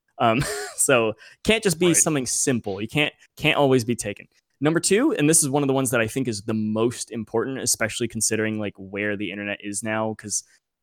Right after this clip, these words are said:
Speaker 1: talking about Xbox Live earlier and now, like, everyone just voice chats all the time. It has to sound like it's spelled, at least enough.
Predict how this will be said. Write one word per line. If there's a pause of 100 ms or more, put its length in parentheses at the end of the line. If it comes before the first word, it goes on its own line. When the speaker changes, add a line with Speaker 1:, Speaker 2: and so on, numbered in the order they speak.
(100)
Speaker 1:
talking
about
Xbox
Live
earlier
and
now,
like,
everyone
just
voice
chats
all
the
time. (220)
It
has
to
sound
like
it's
spelled,
at
least (140)
enough.